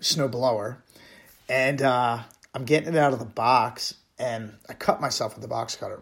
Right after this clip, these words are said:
pretty good on the wrist. I go to, um, urgent care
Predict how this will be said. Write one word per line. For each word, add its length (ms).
pretty 220
good 220
on 100
the 80
wrist. 340
I 60
go 260
to, 380
um, 480
urgent 300
care 220